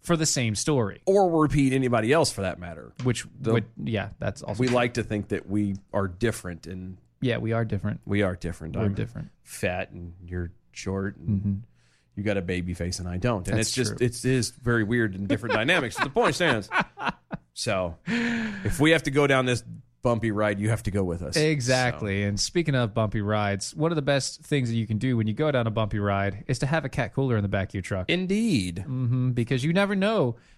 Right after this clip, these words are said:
Speaker 1: when you might need a good soda.
Speaker 2: I was thinking beer, but go ahead.
Speaker 1: Sure, soda.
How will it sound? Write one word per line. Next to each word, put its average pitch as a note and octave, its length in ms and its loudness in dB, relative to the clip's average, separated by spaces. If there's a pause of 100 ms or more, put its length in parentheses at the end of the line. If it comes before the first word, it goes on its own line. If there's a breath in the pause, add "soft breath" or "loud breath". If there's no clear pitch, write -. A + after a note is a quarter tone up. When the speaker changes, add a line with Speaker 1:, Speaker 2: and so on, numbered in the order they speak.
Speaker 1:
when C3+ 160 0
you C3+ 60 2
might B2 200 0
need A2 160 0
a G#2+ 40 0
good G#2 300 -2 (300)
soda. G2 480 -4 (1600)
Speaker 2:
I F#2+ 80 -2
was F2 140 -4
thinking F#2+ 320 -2
beer, F2+ 240 2
but F2+ 180 -4
go G#2 140 2
ahead. F2 260 0
Speaker 1:
Sure, G#2 380 0
soda. G#2+ 400 -4